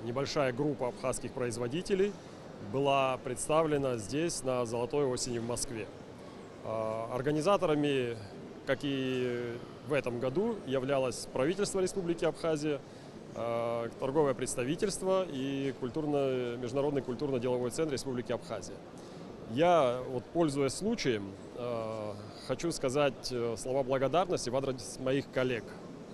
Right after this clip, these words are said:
э, сотрудников, э, торгпредставительства и М К Д Ц Республики Абхазия. Э, без их, э, энергии, без их самоотдачи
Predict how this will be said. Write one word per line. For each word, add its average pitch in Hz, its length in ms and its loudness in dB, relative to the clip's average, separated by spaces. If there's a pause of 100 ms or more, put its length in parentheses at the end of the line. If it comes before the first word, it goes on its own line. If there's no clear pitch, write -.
(440)
э, 110 300 -2
сотрудников, 131 720 0
э, 107 800 -4 (680)
торгпредставительства 160 1160 2
и 135 800 0 (140)
М 135 120 -2
К 135 100 0
Д 131 140 0
Ц 139 240 2
Республики 127 420 -2
Абхазия. 107 500 -2 (720)
Э, 117 200 0 (120)
без 165 240 6
их, 156 320 4
э, 120 720 -2 (320)
энергии, 165 540 4
без 123 200 0
их 143 100 0
самоотдачи 131 840 2